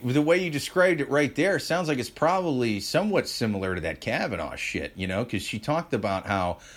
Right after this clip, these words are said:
like, the friend was in there and laughing, and so they were clearly, like, I, I,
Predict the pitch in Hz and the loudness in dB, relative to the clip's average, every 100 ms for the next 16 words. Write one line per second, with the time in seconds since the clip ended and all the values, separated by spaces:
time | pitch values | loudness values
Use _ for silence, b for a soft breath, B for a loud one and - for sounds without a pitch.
0 | B B - 117 113 143 - 190 202 151 | B B 2 4 4 2 2 4 6 4
1 | 117 196 240 127 85 90 85 101 156 214 | 4 4 4 2 0 -2 -4 2 4 4
2 | - 107 90 - 120 107 185 180 - 151 | 2 0 -2 -2 0 4 4 2 2 2
3 | 214 214 147 113 104 - - b b b | 2 2 2 4 2 0 -10 b b b
4 | b b b b b _ _ - _ - | b b b b b _ _ -20 _ -6
5 | - - - 160 - | 0 -2 -2 -6 -6